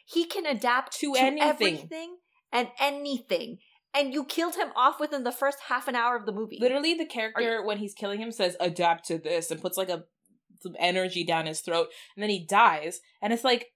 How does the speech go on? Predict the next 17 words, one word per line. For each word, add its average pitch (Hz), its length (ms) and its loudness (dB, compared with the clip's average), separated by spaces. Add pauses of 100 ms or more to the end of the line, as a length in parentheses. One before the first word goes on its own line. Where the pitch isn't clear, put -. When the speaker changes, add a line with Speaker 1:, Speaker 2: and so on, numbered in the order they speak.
(120)
Speaker 2:
he 269 240 0
should 320 280 0
have 190 260 4
been 175 160 2
able 165 260 0
to 170 180 0
adapt 160 400 -2
to 175 120 -6
that. 151 120 -4
Speaker 1:
To 226 100 4
adapt 185 460 4
to 220 100 2
Speaker 2:
He, 285 60 6
Speaker 1:
it. - 100 0
Speaker 2:
you 214 40 -4
Speaker 1:
He's 247 160 2
Speaker 2:
know, 339 100 4